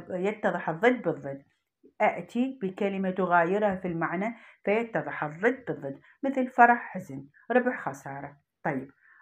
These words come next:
أما بالتفسير بالمرادف الإتيان بالكلمة تراد فيها المعنى، مثل ذهب، رحل. ذهب تقابلها ذهب، رحل. حضر، أتى. طيب،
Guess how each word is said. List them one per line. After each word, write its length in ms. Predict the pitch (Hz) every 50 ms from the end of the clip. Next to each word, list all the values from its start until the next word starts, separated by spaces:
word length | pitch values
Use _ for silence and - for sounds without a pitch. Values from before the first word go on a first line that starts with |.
| _ -
أما 200 | 285 349 359 339
بالتفسير 520 | 320 320 320 - 294 277 - - 277 262 233
بالمرادف 640 | 247 247 233 233 226 220 214 214 208 220 214 208
الإتيان 600 | 190 208 208 170 - - - - 247 254 247 240 214
بالكلمة 480 | 190 196 190 - 233 226 214 208 202 190
تراد 500 | 196 - 196 190 202 220 226 208 190 185
فيها 460 | - - 226 226 220 220 208 - 185
المعنى، 480 | 165 156 160 165 147 147 147 147 151 175
مثل 280 | 185 185 - 165 143 143
ذهب، 260 | 160 165 170 170 196
رحل. 580 | 226 302 359 370 370 339 311 302 277 277 277 - _ _ _ _ _ _ _ _ 156
ذهب 560 | 175 226 254 254 233 208 196 226 262 285 - - _
تقابلها 800 | - 220 - 196 180 175 170 175 190 208 208 226 240 262 269 - - _ _ -
ذهب، 260 | 151 156 160 151 175
رحل. 480 | 202 233 277 294 - 240 208 196 190 190 - _ _ _ _ _
حضر، 580 | - - 359 403 392 381 320 269 190 147 151 - - _ _ -
أتى. 360 | 214 226 226 - 135 131 131 - _ _ _ _ _ _ _ _
طيب، 320 | - 262 170 139 139 139